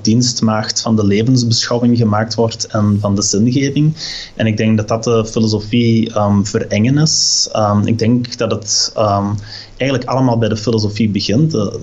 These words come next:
de kritische opstelling, het leren, eh, zaken en vragen stellen.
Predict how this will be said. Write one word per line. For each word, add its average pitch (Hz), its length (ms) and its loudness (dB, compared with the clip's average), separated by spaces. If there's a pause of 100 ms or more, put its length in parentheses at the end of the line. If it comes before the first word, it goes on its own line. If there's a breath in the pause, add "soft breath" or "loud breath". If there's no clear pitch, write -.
de 98 100 -6
kritische - 440 -2
opstelling, 131 580 0
het 110 160 -2
leren, 104 520 0
eh, 104 180 2
zaken 104 380 -2
en 95 160 0
vragen 107 380 -4
stellen. 156 400 -2